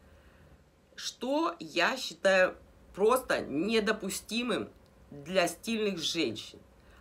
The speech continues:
Особенно те, которые вещают с экрана, и у них именно каналы про моду. Отросший ноготь с лаком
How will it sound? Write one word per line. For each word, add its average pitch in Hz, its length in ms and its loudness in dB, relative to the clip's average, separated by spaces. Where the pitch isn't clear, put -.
Особенно 180 680 0
те, 254 380 0
которые 202 560 -2
вещают 170 580 0
с - 100 -10
экрана, 160 680 2
и 175 260 -2
у 180 100 -4
них 214 420 -2
именно 190 480 -2
каналы 165 580 2
про 160 240 -2
моду. 160 460 -2
Отросший 175 760 0
ноготь 170 720 -2
с - 220 -6
лаком 151 580 0